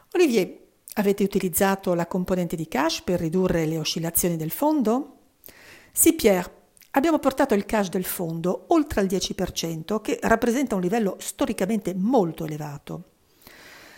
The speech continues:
Siamo stati estremamente mobili anche sulla componente azionaria per riorientare tutto il portafoglio verso società solide, poco indebitate e con un facile accesso al credito.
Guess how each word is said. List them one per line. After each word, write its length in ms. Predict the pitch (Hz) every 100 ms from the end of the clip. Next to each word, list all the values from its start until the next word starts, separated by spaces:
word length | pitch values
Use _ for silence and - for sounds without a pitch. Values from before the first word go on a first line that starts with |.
| - -
Siamo 260 | - 233 226
stati 340 | - 226 226
estremamente 580 | 202 214 190 185 185 180
mobili 420 | 180 170 170 175
anche 460 | 185 185 - 175 165
sulla 280 | - 175
componente 500 | - 180 180 170 165
azionaria 640 | 170 - 175 190 196 185 165
per 240 | - 175
riorientare 1040 | 160 240 262 233 196 185 180 214 202 - -
tutto 340 | 381 - -
il 80 | 190
portafoglio 720 | 190 175 - 196 180 190 190
verso 320 | 175 170 -
società 400 | - 180 170 165
solide, 760 | - - 214 196 202 202 196 196
poco 300 | 196 170 180
indebitate 880 | 170 165 170 - 214 196 202 190
e 80 | 175
con 140 | 180 185
un 100 | 175
facile 400 | - - - 165
accesso 380 | - 165 -
al 100 | 156
credito. 640 | - 170 151 151 - 151